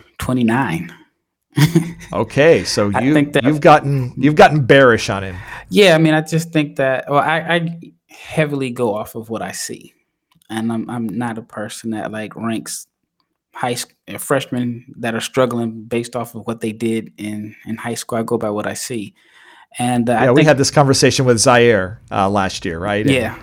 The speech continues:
Speaker 1: and, uh,
Speaker 2: you're like,
Speaker 1: B J
Speaker 2: "Th-, what I
Speaker 1: Boston.
Speaker 2: see on the tape is terrible." <laughs>
Speaker 1: Yeah.
Speaker 2: And B J Boston. And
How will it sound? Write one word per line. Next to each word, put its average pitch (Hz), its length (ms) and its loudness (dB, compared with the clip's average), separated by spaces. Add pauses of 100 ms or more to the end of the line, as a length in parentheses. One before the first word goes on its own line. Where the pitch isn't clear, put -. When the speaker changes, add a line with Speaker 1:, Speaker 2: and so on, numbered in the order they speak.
(140)
Speaker 1:
and, 139 240 -2
uh, 147 180 0
Speaker 2:
you're 120 120 2
like, 120 340 0
Speaker 1:
B 117 240 0
J 170 140 2
Speaker 2:
"Th-, 180 120 0
what 180 100 4
I 151 100 6
Speaker 1:
Boston. 151 60 6
Speaker 2:
see 180 200 8
on 175 80 8
the 156 80 4
tape 180 300 6
is 156 160 4
terrible." 156 720 6
<laughs> 98 380 -2
Speaker 1:
Yeah. 135 380 0
Speaker 2:
And 143 140 4
B 147 140 4
J 180 140 8
Boston. 135 560 4
And 107 240 -6